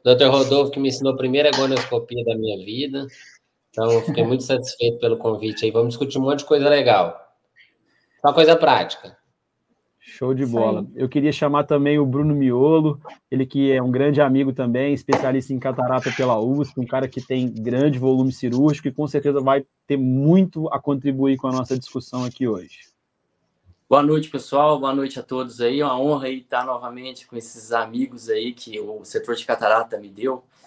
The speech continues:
Speaker 4: A gente ficou lá durante algum tempo operando junto lá. O pessoal do, do, do Oft Review tá muito bem servido de professor, são ótimos cirurgiões, Bernardo, Mari,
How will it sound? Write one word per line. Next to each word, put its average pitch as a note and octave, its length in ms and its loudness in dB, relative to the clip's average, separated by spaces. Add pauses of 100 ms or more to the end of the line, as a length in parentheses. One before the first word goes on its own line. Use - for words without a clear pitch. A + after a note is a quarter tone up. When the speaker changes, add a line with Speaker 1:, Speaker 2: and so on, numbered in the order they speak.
(200)
Speaker 4:
A - 120 -12
gente A2+ 600 -4 (340)
ficou A#2 240 -4
lá A#2 240 4
durante A2+ 400 -4
algum A2+ 240 -4
tempo A#2 320 -4
operando A2 420 -4
junto A2+ 400 -6
lá. C#3+ 340 2
O - 100 -20
pessoal A#2+ 520 2
do, A#2 200 -8
do, G#2+ 320 -12
do A2 260 -12
Oft B2+ 300 -4
Review B2 320 -8
tá A2+ 180 -8
muito C3 320 -2
bem C3+ 140 -4
servido A#2+ 360 -8
de - 100 -18
professor, A2+ 540 -10
são A#2 200 -10
ótimos C3 380 -4
cirurgiões, A2 680 -4
Bernardo, A2+ 640 -6 (160)
Mari, A#2 520 0